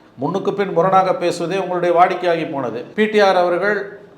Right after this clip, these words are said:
நிதியமைச்சரான பிறகு வெள்ளை அறிக்கை வெளியிட்டார். அதன் பிறகு ஓய்வூதிய திட்டம், பழைய ஓய்வூதிய திட்டம் சாத்தியமல்ல என்று அவர் தெளிவுபடுத்தி விட்டார். இது ரொம்ப முக்கியமான ஒரு விஷயம், அந்த பழைய ஓய்வூதிய திட்டம்.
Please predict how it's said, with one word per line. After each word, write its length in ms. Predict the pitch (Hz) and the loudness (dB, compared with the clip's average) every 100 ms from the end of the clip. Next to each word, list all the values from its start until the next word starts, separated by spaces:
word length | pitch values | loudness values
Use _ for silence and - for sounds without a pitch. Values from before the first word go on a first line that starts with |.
| - _ - 127 | -20 _ -16 -10
நிதியமைச்சரான 720 | 156 175 170 - 143 143 135 | -4 -2 -2 -4 -2 -2 -4
பிறகு 340 | 143 143 160 | -6 -6 -4
வெள்ளை 280 | 143 143 156 | -2 2 2
அறிக்கை 260 | 156 143 139 | 2 0 -4
வெளியிட்டார். 400 | 131 131 143 151 | -4 -4 -2 0
அதன் 260 | 143 139 | 0 -4
பிறகு 280 | 139 147 151 | -4 -4 -2
ஓய்வூதிய 560 | 156 139 160 151 135 139 | -2 -2 -2 -2 -4 -6
திட்டம், 320 | 143 151 139 | -6 -6 -4
பழைய 280 | 139 147 156 | -4 -2 -2
ஓய்வூதிய 480 | 143 165 156 139 139 | 0 -2 -2 -4 -6
திட்டம் 280 | 139 147 139 | -6 -8 -2
சாத்தியமல்ல 580 | 147 151 151 131 127 135 | 0 0 -4 -4 -4 -2
என்று 160 | 123 139 | -2 -4
அவர் 160 | 123 | -6
தெளிவுபடுத்தி 460 | 123 123 - 107 101 | -6 -6 -6 -10 -10
விட்டார். 260 | 92 98 | -10 -8
இது 100 | 95 | -8
ரொம்ப 300 | 107 - 202 | -8 -6 -6
முக்கியமான 520 | 170 170 - 170 170 156 | -6 -6 -6 -2 0 0
ஒரு 120 | 139 | -4
விஷயம், 240 | 123 135 | -6 -10
அந்த 180 | 117 107 | -10 -6
பழைய 240 | 117 135 127 | -4 -4 -4
ஓய்வூதிய 400 | 127 127 113 107 | -6 -6 -10 -12
திட்டம். 540 | 101 - - - _ | -14 -16 -20 -20 _